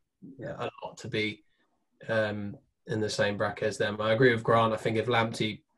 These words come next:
Speaker 2: performs like he's performing, and I think he's obviously, he seems like a real grounded kid as well. I imagine he's a real good professional. I, I think, uh,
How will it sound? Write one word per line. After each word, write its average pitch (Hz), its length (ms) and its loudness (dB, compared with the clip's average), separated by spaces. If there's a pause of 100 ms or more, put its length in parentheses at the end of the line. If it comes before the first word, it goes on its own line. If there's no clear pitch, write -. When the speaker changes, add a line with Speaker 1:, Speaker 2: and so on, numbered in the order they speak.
(340)
Speaker 2:
performs 107 520 -4
like 104 160 -4
he's 110 120 -6
performing, 110 520 -2
and 104 80 -4
I 104 40 -8
think 120 360 -4 (840)
he's 117 220 2
obviously, 113 320 2
he - 40 -6
seems 120 300 4
like 113 140 2
a 110 40 2
real 110 160 4
grounded 110 480 2
kid 110 200 2
as 107 120 2
well. 110 360 4
I 107 60 4
imagine 107 280 -2
he's 104 140 -6
a 107 60 -4
real 104 160 -4
good 101 240 -4
professional. 104 680 -4 (640)
I, - 360 -10
I - 20 -4
think, 107 320 -4 (140)
uh, 110 60 -4